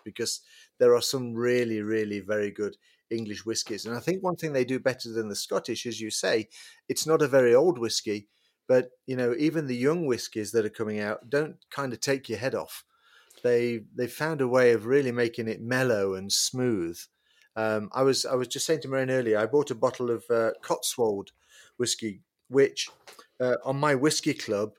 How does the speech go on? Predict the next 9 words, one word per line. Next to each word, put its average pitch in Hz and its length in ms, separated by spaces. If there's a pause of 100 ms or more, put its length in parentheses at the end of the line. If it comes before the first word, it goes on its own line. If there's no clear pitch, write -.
(160)
has, 123 400 (100)
uh, 120 120
won 135 200
the 123 120
award 123 340
of 117 160
the 113 140
best, - 580 (420)
um, 117 480